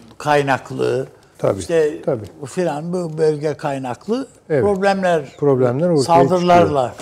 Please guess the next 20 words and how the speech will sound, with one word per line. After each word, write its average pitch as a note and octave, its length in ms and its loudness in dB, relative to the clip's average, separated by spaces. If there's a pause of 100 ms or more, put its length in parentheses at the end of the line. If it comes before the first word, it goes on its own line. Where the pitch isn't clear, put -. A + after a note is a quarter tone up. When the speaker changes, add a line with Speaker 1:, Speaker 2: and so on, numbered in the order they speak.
Speaker 1:
karşı - 160 -10
karşıya G#3 120 4
Speaker 2:
Yani B3 120 4 (120)
Rusya'nın A#3+ 300 0
Speaker 1:
geldik. F#3 140 0
Speaker 2:
şöyle D3+ 360 2
bir D#3+ 120 4
özelliği C#3+ 600 4
var. A2 220 2
Bunu A#2+ 160 -4
artık C3 300 -4
görmeniz. C3 500 0
Onu A#2+ 160 -4
Taşansı C3 540 -4
Hoca C3 260 -2
da G#2+ 60 -4
geçen G#2+ 420 -6 (280)
programda A2+ 560 -4
söyledi. G#2+ 480 -4 (600)
Yani D3 280 2